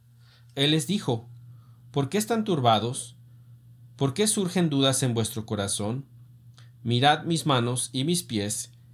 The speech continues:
que soy yo mismo, palpadme y ved,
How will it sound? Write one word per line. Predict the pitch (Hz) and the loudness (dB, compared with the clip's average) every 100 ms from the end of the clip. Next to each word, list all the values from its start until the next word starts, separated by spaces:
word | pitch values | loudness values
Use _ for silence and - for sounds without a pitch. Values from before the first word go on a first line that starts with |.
| - - - - - - - | -20 -20 -20 -20 -20 -20 -4
que | 123 | -2
soy | 117 160 180 | 0 0 0
yo | 190 | 0
mismo, | 175 135 107 104 104 107 - - - - - | 0 0 0 -2 -2 -6 -20 -20 -20 -14 -2
palpadme | 117 110 170 180 131 110 110 123 - | 0 4 4 4 2 0 -2 -8 -8
y | 117 | -2
ved, | 117 107 113 | 0 0 -4